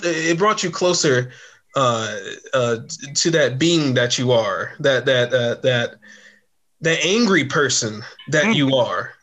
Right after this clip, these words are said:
Speaker 1: You
Speaker 2: Mm.
Speaker 1: know, I know that there are things that would, you know, make him so angry, but it would bring him so much joy at the same time.
Speaker 2: He was happy in those days.
Speaker 1: He was very happy, you know. He may be a cynical person.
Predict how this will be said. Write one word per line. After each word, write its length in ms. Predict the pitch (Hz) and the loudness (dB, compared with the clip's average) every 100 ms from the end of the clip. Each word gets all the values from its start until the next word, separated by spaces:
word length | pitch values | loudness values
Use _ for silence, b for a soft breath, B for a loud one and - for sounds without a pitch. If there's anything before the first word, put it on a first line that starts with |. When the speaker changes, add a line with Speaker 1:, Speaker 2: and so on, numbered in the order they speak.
| _ | _
Speaker 1:
You 140 | 156 180 | -2 0
Speaker 2:
Mm. 40 | |
Speaker 1:
know, 200 | 147 139 | 2 2
I 120 | 139 | 2
know 180 | 160 180 | 2 2
that 260 | 170 143 131 | 4 2 2
there 180 | 170 143 | 2 2
are 40 | |
things 840 | 131 220 240 240 180 143 131 131 - B B B B | 0 0 2 4 2 2 0 0 -4 B B B B
that 240 | 147 151 143 | -2 0 2
would, 380 | 139 135 123 120 | 2 2 2 -2
you 140 | 139 | -2
know, 200 | 139 123 | 0 2
make 340 | 127 156 185 | 2 0 0
him 320 | - 180 160 135 | -2 0 0 0
so 380 | - 190 208 196 | 0 2 2 2
angry, 680 | 180 202 196 156 107 113 - B - | 0 0 2 0 -2 -6 -12 B -2
but 100 | 180 | 2
it 40 | |
would 120 | 170 | 2
bring 160 | 151 196 | 2 0
him 60 | 165 | 2
so 180 | - | 0
much 240 | 190 151 131 | 0 -2 0
joy 400 | 156 156 123 113 | 2 2 2 0
at 80 | 110 | -2
the 80 | |
same 320 | 110 139 131 120 | -2 0 0 0
time. 500 | 139 123 110 110 - | 0 -2 -2 -8 -2
Speaker 2:
He 100 | 247 | 0
was 120 | 339 | 0
happy 340 | 220 196 254 233 | 0 -2 0 0
in 80 | 147 | 2
those 220 | 139 120 | 0 0
days. 340 | 120 117 107 - _ _ _ - | -2 -2 -6 -14 _ _ _ -4
Speaker 1:
He 100 | 202 | 0
was 180 | 220 165 | 0 2
very 300 | 175 240 208 | 2 2 2
happy, 560 | 185 190 185 117 104 - - | 0 -2 -2 -6 -8 -14 -4
you 140 | 143 | 0
know. 360 | 143 139 165 170 B B B | 2 2 0 -4 B B B
He 140 | 214 | 0
may 220 | 240 220 | 2 2
be 140 | 247 247 | 2 0
a 60 | |
cynical 440 | 220 - 226 220 220 | 0 0 0 0 0
person. 560 | 175 190 196 117 107 | 0 0 0 -4 -6